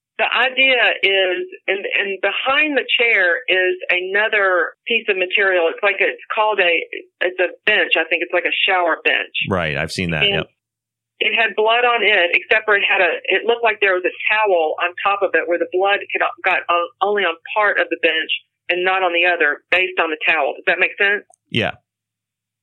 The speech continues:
Speaker 1: Okay. So the idea is,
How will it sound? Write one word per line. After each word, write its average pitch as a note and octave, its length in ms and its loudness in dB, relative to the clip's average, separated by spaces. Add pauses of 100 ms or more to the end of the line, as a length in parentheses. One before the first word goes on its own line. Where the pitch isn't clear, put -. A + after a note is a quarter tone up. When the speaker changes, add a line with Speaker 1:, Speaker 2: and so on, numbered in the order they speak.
Speaker 1:
Okay. G3+ 380 0 (500)
So B3 60 4 (360)
the A3 160 0
idea C#4 480 2 (720)
is, F#3+ 320 2